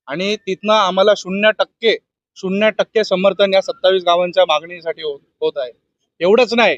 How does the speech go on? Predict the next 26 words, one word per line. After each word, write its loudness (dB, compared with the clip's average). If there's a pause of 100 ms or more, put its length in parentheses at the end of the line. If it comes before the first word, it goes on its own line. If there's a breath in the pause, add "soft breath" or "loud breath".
या 2
प्रचारादरम्यान 2
आम्ही -2
बरेचसे 2
बघितले -2
का -2
त्यांचे -2
कार्यकर्ते 0
असतील 0
का 0
त्यांचे -6
उमेदवार 2
असतील, -4 (300)
हे -2
ठामपणे 0
सगळ्यांना 2
सांगतात -4 (400)
का 0
सत्तावीस 0
गावांची 2
स्वतंत्र, 0 (100)
अ, 4
नगरपालिका 0
होऊच 0
शकत -4
नाही. -20